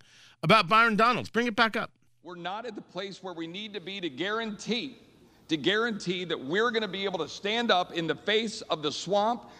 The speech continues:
Speaker 2: that continues to step over the American people on a daily basis and spend money we don't have, and to continue to leave our borders open, and to continue to fund bureaucrats that are stepping over the freedoms of the American people.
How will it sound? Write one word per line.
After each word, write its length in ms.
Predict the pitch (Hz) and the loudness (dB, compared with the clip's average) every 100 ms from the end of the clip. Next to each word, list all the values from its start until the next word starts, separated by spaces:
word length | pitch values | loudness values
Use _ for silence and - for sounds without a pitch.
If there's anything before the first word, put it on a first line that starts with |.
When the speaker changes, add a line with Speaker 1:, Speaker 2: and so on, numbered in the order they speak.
| - | 0
Speaker 2:
that 160 | 185 190 | 0 2
continues 560 | 156 208 214 226 202 | 0 2 2 0 -2
to 120 | - | -4
step 320 | 151 - 185 185 | -4 2 2 4
over 280 | 202 208 | 2 2
the 100 | 202 | 0
American 420 | 185 170 160 143 131 | 0 2 0 -2 -4
people 600 | 180 208 226 233 - - - - - | -2 0 2 0 -2 -14 -20 -20 2
on 180 | 202 175 | 4 4
a 60 | 151 | 2
daily 420 | 117 214 220 214 | 2 2 2 0
basis 520 | 180 160 - 92 - - - | -2 -4 -8 -14 -18 -20 -10
and 180 | 151 208 | -8 -6
spend 300 | - 202 220 | 2 2 4
money 200 | 226 220 | 2 0
we 140 | 208 | -2
don't 220 | 208 208 175 | -2 -2 -2
have, 260 | 139 107 - - _ _ _ _ _ _ _ _ _ | -4 -6 -12 -20 _ _ _ _ _ _ _ _ _
and 140 | - 175 | 0 2
to 60 | |
continue 460 | 156 151 - 214 233 | 2 0 2 4 4
to 80 | 220 | 2
leave 200 | 220 208 | 2 2
our 100 | 196 | 2
borders 380 | 190 196 185 139 | 0 -2 -2 -4
open, 240 | 135 - - _ _ _ _ | -8 -12 -20 _ _ _ _
and 100 | 160 | -2
to 80 | 160 | 0
continue 500 | 143 123 - 220 226 | 0 -2 2 2 2
to 140 | 214 190 | 0 0
fund 340 | 208 214 185 | 0 0 0
bureaucrats 560 | 190 180 143 151 131 - | 0 0 0 -2 -2 -4
that 80 | |
are 80 | 123 | -8
stepping 380 | - 202 196 196 | -2 0 2 0
over 160 | 180 147 | -2 -2
the 60 | |
freedoms 380 | - 196 196 160 | 2 4 6 4
of 60 | 170 | 4
the 80 | |
American 380 | 156 170 160 147 | 6 4 4 0
people. 360 | 151 135 92 | 0 -2 -2